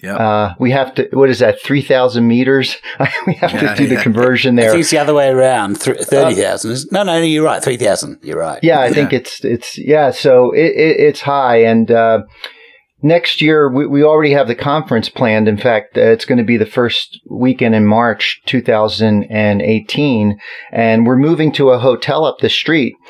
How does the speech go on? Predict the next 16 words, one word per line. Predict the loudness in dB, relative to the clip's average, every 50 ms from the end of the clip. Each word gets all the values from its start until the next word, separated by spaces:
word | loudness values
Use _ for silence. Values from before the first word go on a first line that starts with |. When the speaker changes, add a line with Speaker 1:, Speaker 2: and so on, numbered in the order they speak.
| -18 -18 -18 -20 -14 -4
Speaker 2:
And | -2 0 2 2
they | 4 4 4 4 2 0
have, | 0 0 0 0 0 -2 -2 -4
uh, | -4 -2 -2 0 0 0 0
not | 0 0 2 2 2 2
only | 2 4 4 2 2 0
bars, | 0 0 0 0 2 2 0 0 0 -2 -2 -4 -6 -10 -12 -14 _ _ _ _ 0
or | 2 4 4 4 4 2
a | 2 0 2
bar, | 2 2 2 2 2 0 0 0 -2 0
but | 0 0 0 2
they | 0 0
actually, | 0 0 -2 -2 -2 -2 2 2 2 2 0 0
in | 0 0 2 0
the | 0
bar, | 0 2 2 2 2 2 0 -2 -4